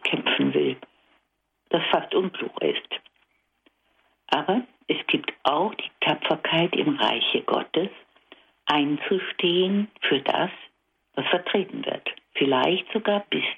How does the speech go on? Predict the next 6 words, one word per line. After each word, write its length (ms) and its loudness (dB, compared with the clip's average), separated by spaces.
zum 240 -2
Martyrium. 800 0
Ein 180 2
Mensch 280 2
ist 200 -2
nicht 240 0